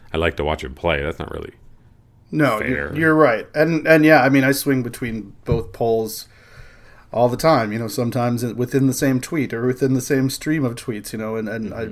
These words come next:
Speaker 2: you know, talking about it today, uh, you trying to put the moves in context, trying to understand it. I always feel like I'm defending the moves, but that's partly because,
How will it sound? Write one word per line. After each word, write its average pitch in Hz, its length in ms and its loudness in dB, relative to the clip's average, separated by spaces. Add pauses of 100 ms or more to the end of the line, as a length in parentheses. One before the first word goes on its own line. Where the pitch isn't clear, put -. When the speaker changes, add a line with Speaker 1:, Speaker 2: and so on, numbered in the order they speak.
(160)
Speaker 2:
you 107 80 -12
know, - 20 -16
talking 135 320 -2
about 139 180 6
it 131 80 2
today, 135 400 2 (440)
uh, 110 360 -2
you 131 120 -6
trying 143 240 4
to 147 40 2
put - 340 0 (300)
the 147 140 2
moves 156 340 6
in 139 120 4
context, 143 520 2
trying 135 200 4
to 123 100 2
understand 131 480 0
it. 127 60 0
I 123 100 4
always 131 220 4
feel 135 180 0
like 123 160 -2
I'm 120 160 -2
defending 123 420 -4
the 127 60 0
moves, 127 300 -2
but 113 100 -6
that's 110 160 -6
partly 120 400 -4
because, 107 420 -6